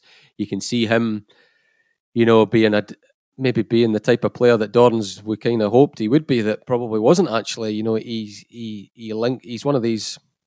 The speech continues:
underrated players who, who link things up nicely for United. When United had that, when United had that long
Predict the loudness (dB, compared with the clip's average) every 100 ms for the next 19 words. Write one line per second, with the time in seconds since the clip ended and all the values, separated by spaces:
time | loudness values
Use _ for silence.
0 | _ _ _ -12 -6 -4 2 2 0 -4
1 | 0 2 2 0 -2 -2 -6 0 0 0
2 | -4 -2 -2 -4 -4 -4 -4 -4 -4 -2
3 | -4 -4 -6 -4 -4 0 0 0 -2 -6
4 | -4 0 -2 -2 _ _ _ _ _ _
5 | _ -6 0 2 0 -4 -2 2 2 2
6 | 4 6 6 2 -6